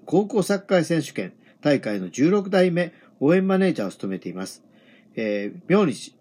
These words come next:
えー、十一日は決勝戦、日本テレビ、えー、二時から、それに先立って、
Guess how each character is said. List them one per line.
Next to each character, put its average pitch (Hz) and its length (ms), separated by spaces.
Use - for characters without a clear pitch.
え 110 160
ー、 92 80
十 127 160
一 180 160
日 180 260
は 131 140
決 - 140
勝 196 120
戦、 95 140
日 110 120
本 113 100
テ 113 120
レ 95 60
ビ、 90 120
え 95 160
ー、 - 20
二 123 140
時 185 100
か 95 120
ら、 92 120
そ - 100
れ 131 60
に 107 80
先 117 100
立 - 240
っ - 20
て、 - 60